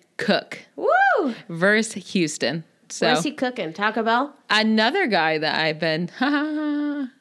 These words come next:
Speaker 1: funny dad joke.
Speaker 2: I'm so obsessed with Taco Bell now.
Speaker 1: <laughs> Uh, another guy I've been down on all offseason, and I'm still not high on him, but I will be high on him for one week and maybe a couple more throughout the season.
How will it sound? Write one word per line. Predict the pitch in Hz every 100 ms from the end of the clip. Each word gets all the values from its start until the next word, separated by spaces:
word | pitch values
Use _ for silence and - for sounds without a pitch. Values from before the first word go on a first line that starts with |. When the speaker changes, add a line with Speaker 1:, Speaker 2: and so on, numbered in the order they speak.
| _
Speaker 1:
funny | 208 220 233
dad | 240 233
joke. | 220
Speaker 2:
I'm | 226 277
so | - - 226 202
obsessed | 202 196 185 180
with | 180
Taco | 180 175
Bell | 165 165
now. | 196 233
Speaker 1:
<laughs> | - - - - 262 - - - - -
Uh, | 202 -
another | 214 220 285
guy | 247 233
I've |
been | 226
down | 220 226
on | 214 175 160
all | 175 175
offseason, | 175 175 - 180 170 170
and | -
I'm | 180 180 -
still | - 208 208
not | 202 196
high | 202 202
on | 185
him, | 185 170
but | 165 -
I | 170
will | 175
be | 175 180
high | 175 202 208
on | 196
him | 196 208
for | 214 180
one | 170 151 185
week | 427 415 - - - -
and | - 330
maybe | 240 214 196
a |
couple | 196 165
more | 160 151
throughout | 151 156 151
the |
season. | 156 - -